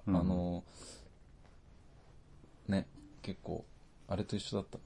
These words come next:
Speaker 1: アウトレイジ。
Speaker 2: アウトレイジね。<laughs> あの人、喋り方いつも一緒だけど、わざとなのかな、なんか。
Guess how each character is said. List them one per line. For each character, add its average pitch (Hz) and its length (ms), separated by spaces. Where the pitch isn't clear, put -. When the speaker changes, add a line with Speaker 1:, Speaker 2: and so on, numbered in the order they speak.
Speaker 1:
ア 113 120
ウ 98 40
ト - 80
レ 90 120
イ 78 40
ジ。 - 160
Speaker 2:
ア 117 80
ウ 120 40
ト - 60
レ - 60
イ 131 60
ジ - 220
ね。 123 100
<laughs> 143 160
あ - 80
の 147 220
人、 123 160
喋 139 220
り 160 80
方 - 240
い 113 80
つ - 100
も 143 100
一 113 160
緒 107 40
だ 107 100
け 101 100
ど、 101 220
わ 135 120
ざ 139 100
と 101 100
な 92 100
の 90 100
か 92 120
な、 92 200
な 92 120
ん 92 60
か。 98 180